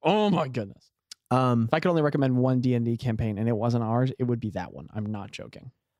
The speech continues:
Speaker 2: I
Speaker 1: But anyway.
Speaker 2: I haven't listened to that, so there's, I don't know of any tropes in there. Like, I'm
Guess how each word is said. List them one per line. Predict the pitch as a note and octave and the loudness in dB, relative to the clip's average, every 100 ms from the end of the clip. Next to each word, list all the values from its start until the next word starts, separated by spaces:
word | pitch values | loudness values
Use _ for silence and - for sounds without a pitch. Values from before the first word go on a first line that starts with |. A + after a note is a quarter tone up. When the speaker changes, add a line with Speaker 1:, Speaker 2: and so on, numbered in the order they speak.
| _ _ | _ _
Speaker 2:
I | B2 C3 C#3 C3+ - _ _ | 2 4 2 0 -4 _ _
Speaker 1:
But | A2+ | -4
anyway. | F#2+ A#2 A#2+ _ _ _ _ _ _ A#2+ | -4 -6 -10 _ _ _ _ _ _ 0
Speaker 2:
I | A#2+ | 2
haven't | - B2 D#3 G3+ | 2 0 0 0
listened | F3 F3 D3 | 0 0 0
to | |
that, | G#2 - | 0 -2
so | - | 0
there's, | B2+ A#2 - | 0 0 0
I | B2 | -2
don't | B2 B2+ D3 | 0 2 2
know | D3 | 2
of | |
any | C#3 B2+ | 2 0
tropes | - B2 A2+ A2+ | 0 -2 0 0
in | G#2+ | 0
there. | G2+ G2+ | 0 0
Like, | - G2+ | -2 -2
I'm | A2 | -2